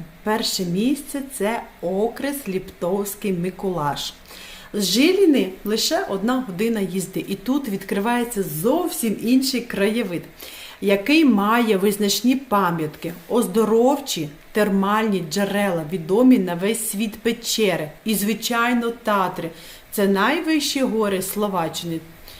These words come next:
Тут багато національних парків, заповідників, курортів та, звичайно, лижних трас. Але особливими їх роблять кількість карстових печер.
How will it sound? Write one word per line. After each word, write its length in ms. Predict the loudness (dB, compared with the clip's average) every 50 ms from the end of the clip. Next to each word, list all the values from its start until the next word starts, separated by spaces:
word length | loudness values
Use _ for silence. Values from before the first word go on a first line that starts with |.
| -20 -20 -20 -8 0
Тут 300 | 2 4 4 4 2 -2 -12 -12 -10 -2 0
багато 560 | 2 2 2 2 2 2 2 2 0 0 0
національних 760 | 2 2 0 0 0 0 2 2 2 2 0 0 -2 -4 -6 -8 -6
парків, 440 | -4 -2 0 0 -2 -2 -4 -6 -6 -6 -2
заповідників, 840 | -2 -2 0 0 0 0 0 0 -2 -2 -2 -4 -4 -4 -8 -10 -8
курортів 680 | -2 2 4 4 4 4 4 2 0 -2 -4 -6 -6 -2
та, 160 | 0 0 0
звичайно, 680 | 0 0 -2 0 0 0 2 2 4 4 4 4 4
лижних 520 | 2 0 0 0 0 0 -2 -4 -4 -4
трас. 280 | -6 -6 -4 -4 -4 -4 -2 0
Але 360 | 0 2 4 4 2 2 0 -4 -10 -14 -16 -20 -20 -18 -18 -18 -18 -14 -4 -2
особливими 760 | -2 0 2 2 2 2 4 2 2 4 6 6 6 8 6
їх 260 | 6 4 0 -2 -2
роблять 600 | 0 2 2 2 2 2 0 2 0 0 0 -2 -8
кількість 580 | 0 2 4 4 4 4 0 -4 -6 -8 -8 -8 -14 -20 -20 -20 -20 -8 0
карстових 720 | 2 4 4 4 2 0 -4 -4 -4 -4 -4 -4 -6 -6
печер. 580 | -6 -2 -2 -2 -2 -2 0 0 0 0 0 -4